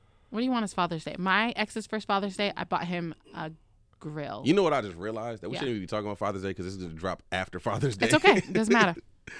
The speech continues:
Speaker 1: It will be
Speaker 2: Um,
Speaker 1: shortly after Father's Day.
Speaker 2: Yeah. Um, a good Father's Day gift?
Speaker 1: Yeah.
Speaker 2: I don't know. Leave us the fuck alone.
Speaker 1: That's what mothers want.
Speaker 2: Yeah,
Speaker 1: But, like,
Speaker 2: like,
Speaker 1: what we're saying is that as fathers,
Speaker 2: take me to, take me to dinner.
Speaker 1: when you're a
Speaker 2: Cook
Speaker 1: father,
Speaker 2: me something.
Speaker 1: <sighs>
Speaker 2: Okay?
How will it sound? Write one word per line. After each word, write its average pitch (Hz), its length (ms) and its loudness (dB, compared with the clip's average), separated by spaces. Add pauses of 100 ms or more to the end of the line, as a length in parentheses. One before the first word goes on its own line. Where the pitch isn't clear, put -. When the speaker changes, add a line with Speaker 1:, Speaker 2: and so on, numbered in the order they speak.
(120)
Speaker 1:
It 226 120 -10 (240)
will 151 180 8
be 147 80 6
Speaker 2:
Um, - 40 4
Speaker 1:
shortly 185 340 2
after 165 180 0
Father's 104 340 -8
Day. - 140 -10
Speaker 2:
Yeah. 92 280 -2 (260)
Um, 127 500 6
a 95 80 2
good 104 260 0
Father's 135 300 -2
Day 131 140 -2
gift? 135 260 -2
Speaker 1:
Yeah. 214 220 -2 (100)
Speaker 2:
I 285 60 -6
don't 330 100 -2
know. - 120 0
Leave 247 200 -2
us 294 60 -4
the - 80 -10
fuck 202 180 -8
alone. 120 400 -4 (460)
Speaker 1:
That's 247 160 2
what 294 100 8
mothers 311 320 8
want. 160 240 -4 (720)
Speaker 2:
Yeah, - 140 0
Speaker 1:
But, 254 120 6
like, - 100 8
Speaker 2:
like, 240 180 8
Speaker 1:
what 240 180 6
we're 277 120 2
saying 277 240 4
is 254 100 2
that 233 200 6
as 208 140 2
fathers, 226 300 8
Speaker 2:
take 277 100 4
me 233 80 8
to, 165 100 10
take 196 280 2
me 226 100 4
to 165 80 8
dinner. 104 560 0
Speaker 1:
when 240 300 2
you're 262 240 2
a 233 80 6
Speaker 2:
Cook 208 80 0
Speaker 1:
father, 202 540 6
Speaker 2:
me 226 160 8
something. 160 680 0 (240)
Speaker 1:
<sighs> - 220 -20
Speaker 2:
Okay? 196 420 2